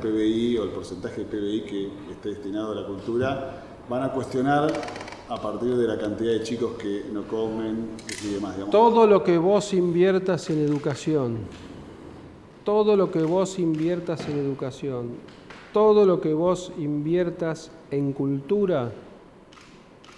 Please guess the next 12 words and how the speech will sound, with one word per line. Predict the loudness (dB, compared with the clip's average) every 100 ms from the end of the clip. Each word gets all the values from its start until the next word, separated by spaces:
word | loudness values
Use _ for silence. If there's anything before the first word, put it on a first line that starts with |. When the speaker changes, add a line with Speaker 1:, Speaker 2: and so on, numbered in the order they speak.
| -8
Speaker 2:
en | 0 4
educación, | 4 4 0 -2 0 0 0 -4 -12 -8
en | -4 -2
cultura, | -4 -6 -6 -4 -4 -4 -6 -10 -10
lo | -8
que | -4
vos | -2 -2 -2
inviertas | -2 -2 -2 -4 -6
ahí, | -4 -6 -6
todo | -6 -2 -2
es |
ganancia | -2 -4 -4 -4 -6 -8